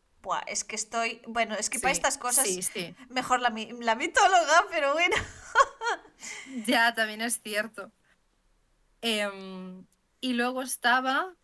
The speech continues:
Speaker 2: Perus con su pelo blanco, el dios, eh, del rito y la prosperidad. El pálido dios del rito y la prosperidad.
Speaker 1: Vaya.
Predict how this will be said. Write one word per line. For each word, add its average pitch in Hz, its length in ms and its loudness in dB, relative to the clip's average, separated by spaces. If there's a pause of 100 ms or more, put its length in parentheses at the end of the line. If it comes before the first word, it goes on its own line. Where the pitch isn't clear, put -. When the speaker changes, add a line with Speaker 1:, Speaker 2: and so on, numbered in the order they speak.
Speaker 2:
Perus 247 440 -2
con 220 140 -4
su 220 120 -8
pelo 214 220 -6
blanco, 240 440 -2
el 226 120 -6
dios, 220 480 -2
eh, 190 260 -2
del 196 220 -6
rito 226 240 -6
y - 20 -4
la 233 120 -2
prosperidad. 151 680 -6 (600)
El 185 180 -10
pálido 220 340 -2
dios 190 240 -8
del 175 140 -10
rito 185 180 -12
y 202 40 -12
la 202 80 -8
prosperidad. - 640 -18
Speaker 1:
Vaya. 175 760 -18